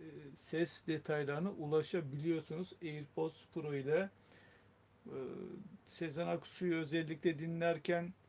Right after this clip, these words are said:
o sahnedeki altı yedi değil, yani belki on tane enstrüman ortaya çıkarttı. Ee, çok karışık sesler vardır arka planda.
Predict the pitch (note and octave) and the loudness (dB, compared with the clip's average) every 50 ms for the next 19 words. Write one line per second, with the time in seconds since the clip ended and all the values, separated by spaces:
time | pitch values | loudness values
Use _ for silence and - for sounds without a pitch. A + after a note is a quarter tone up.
0 | - - - _ _ - - - - - - - _ _ _ _ _ - _ - | -20 -20 -20 _ _ -20 -20 -20 -20 -20 -20 -20 _ _ _ _ _ -20 _ -20
1 | _ - - - - D#3+ D3 - - - E3 D#3+ D3 B2+ E3 E3 E3 D3 E3 E3+ | _ -20 -16 -8 -8 -6 -6 -4 0 2 2 2 2 2 -2 -2 -2 -2 -4 -4
2 | - - - - - F#3 F#3+ G3+ G#3 G#3+ A3 - - - - - - C#3+ D3+ D#3 | -4 -8 -10 -6 -2 -2 0 0 -2 -2 -4 -6 -10 -12 -10 -4 -2 0 0 -2
3 | D3+ - - F3 E3+ E3+ E3 D#3 F3 C#3+ E3+ G3 G3 F3 B2+ A#2 - - - C#3+ | -2 -4 -2 2 2 2 2 2 0 2 2 4 2 2 0 -2 -10 -8 -4 0
4 | D3 D3+ D#3 E3 D#3+ D3+ C3+ B2 C3+ C#3 D3+ D3+ - - G3+ - - - - D3+ | 0 2 2 0 0 -2 0 0 0 0 0 -2 -2 -2 -2 -2 -2 -2 0 0
5 | F#3+ A3+ A#3 A3+ - B3+ A#3 G#3+ F#3+ F#3+ F#3 F3+ - - F3+ E3+ E3+ E3 D#3+ D#3+ | 2 2 2 4 4 4 4 6 6 4 4 4 4 2 2 2 2 2 2 2
6 | D3 C#3 - D#3 C#3+ C#3 C#3+ - - - C3+ B2+ - - - - C#3 - - - | 2 0 0 -2 -4 -2 -4 -6 -4 -2 -2 -2 -2 -6 -10 -10 -10 -10 -10 -20
7 | - - - - - - - - - - - - - D#3+ D#3 D3+ D3+ C#3+ C#3+ - | -20 -20 -20 -20 -20 -20 -20 -20 -20 -20 -16 -10 -6 -6 -4 -4 -4 -4 -2 0
8 | A3+ A#3+ G3 - - - F#3 G3 G3+ F#3+ - A#3 G3+ - - - G#3 G3+ G3 - | 0 0 0 0 2 4 4 6 6 4 2 0 -4 -2 4 8 8 8 8 8
9 | - A#3 A3 A3 G#3+ G#3 F#3+ F#3 D3 E3 D#3+ - - E3+ E3 - - A3 G#3+ G#3 | 6 6 6 8 8 10 8 8 8 4 0 4 6 6 6 6 4 2 2 4
10 | - G#3 E3 E3 D#3 D3+ E3 F3+ A#3 C4+ C#4+ | 4 4 6 6 6 4 2 2 2 0 0